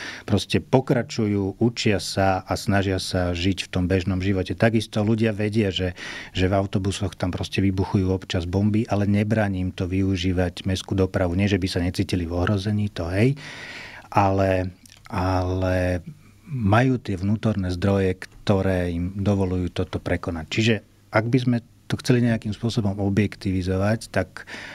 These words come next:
mm, takéto nastavenie vojnové môže mať potenciálne aj takéto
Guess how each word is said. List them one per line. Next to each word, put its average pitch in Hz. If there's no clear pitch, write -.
mm, 95
takéto 127
nastavenie 104
vojnové 101
môže 107
mať 92
potenciálne 98
aj 90
takéto 101